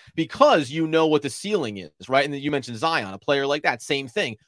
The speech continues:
You know what the ceiling can be. Ben Simmons falls into that category, and arguably, if I could, yeah, I probably would. I'd put that bet in.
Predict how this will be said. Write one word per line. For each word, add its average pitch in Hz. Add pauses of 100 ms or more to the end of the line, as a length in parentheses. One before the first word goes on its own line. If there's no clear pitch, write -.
You 147
know 151
what 147
the 139
ceiling 151
can 107
be. 98 (220)
Ben 147
Simmons 214
falls 165
into 151
that 131
category, 131
and 117
arguably, 160 (560)
if -
I 123
could, - (380)
yeah, 113 (260)
I -
probably 95
would. 98 (200)
I'd 95
put 104
that 101
bet 95
in. 87